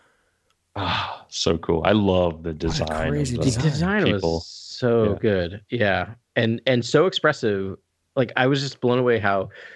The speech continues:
Speaker 3: expressive it was with so little, like, animation.
Speaker 2: Yeah.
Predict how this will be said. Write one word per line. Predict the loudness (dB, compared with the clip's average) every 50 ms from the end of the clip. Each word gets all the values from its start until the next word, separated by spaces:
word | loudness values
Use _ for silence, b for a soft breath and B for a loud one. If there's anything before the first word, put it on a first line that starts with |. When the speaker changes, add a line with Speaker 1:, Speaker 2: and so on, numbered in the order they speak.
| B B
Speaker 3:
expressive | -2 -2 0 2 2 2 2 2 0 -2 -2 -2 -4
it | -4 -4 -2
was | 0 2 2 2 2 0 -2 -6 -6 -2
with | -2 -2 -2 -2 -4
so | -4 -2 2 4 4 4 4 4 2 -2 -4 -8 _ _ -8
little, | -2 2 2 4 4 4 2 2 0 -2 -4 -8 _ _ _ _ _ _ _ _ 0
like, | 2 2 2 0 -4 -10 -20 -20 _ _ _ _ _ _ _ 0
animation. | 2 2 2 4 2 2 0 0 -2 -2 -2
Speaker 2:
Yeah. | -4 -4 -8 -12